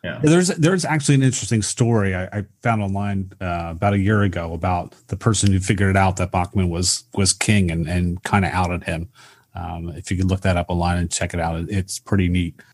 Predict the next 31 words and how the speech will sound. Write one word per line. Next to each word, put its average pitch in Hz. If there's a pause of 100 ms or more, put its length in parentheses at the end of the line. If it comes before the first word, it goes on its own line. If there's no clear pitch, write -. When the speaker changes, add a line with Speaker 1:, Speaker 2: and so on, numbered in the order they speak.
(200)
Speaker 2:
But 151
yeah, 139
since -
we're 120
talking 127
about 104
the, 95
the 107
book, 104
of 92
course, 110
you 104
know, 92
we, 92 (100)
we 104
do 104
mention 95
this 92
is 95
based 92
on 92
the 92
book, 92 (480)
um, 85
by 101 (360)
Stephen 98
King 90 (200)
called 123
The 117
Running 92
Man. 85